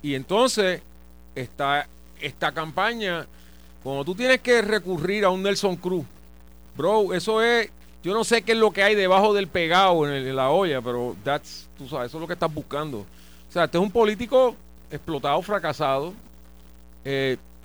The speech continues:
que su, su modus operandi es ataque, ataque, ataque, ataque, ataque, y ataque del bajo. Y tú esperarías algo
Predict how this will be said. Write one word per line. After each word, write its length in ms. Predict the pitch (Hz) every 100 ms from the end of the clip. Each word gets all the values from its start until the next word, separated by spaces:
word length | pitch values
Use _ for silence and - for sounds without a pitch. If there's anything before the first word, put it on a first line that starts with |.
| - - - - -
que 400 | 156 143 143 139
su, 580 | - 156 147 147 139 127
su 220 | - 165
modus 360 | 151 151 175 180
operandi 520 | 185 196 175 185 185
es 160 | 180 170
ataque, 420 | 170 156 160 180
ataque, 340 | 170 170 160
ataque, 340 | 160 160 165 156
ataque, 340 | 151 160 151
ataque, 460 | 147 165 156 127 117
y 120 | 135
ataque 300 | 147 175 233
del 120 | 254
bajo. 360 | 190 214 202 - - - - - - - - -
Y 160 | - 165
tú 120 | 170
esperarías 560 | 180 233 233 233 247 214
algo 520 | 220 247 214 196 185